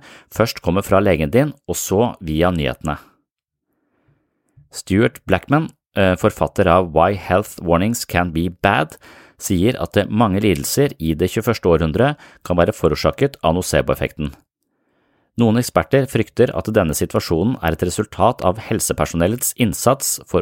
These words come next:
å skape bevissthet om potensielle helsetrusler. Når vi begynner å se etter negative symptomer,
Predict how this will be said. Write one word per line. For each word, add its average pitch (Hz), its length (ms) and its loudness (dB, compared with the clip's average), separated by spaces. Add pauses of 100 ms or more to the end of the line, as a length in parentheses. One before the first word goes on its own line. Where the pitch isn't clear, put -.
å 98 60 0
skape - 400 0
bevissthet 101 640 0
om 82 160 -2
potensielle 92 920 -2
helsetrusler. 80 680 -2 (1000)
Når 90 100 2
vi 104 80 2
begynner 95 260 2
å 104 60 0
se 104 220 2
etter - 220 -2
negative 80 460 0
symptomer, 104 560 0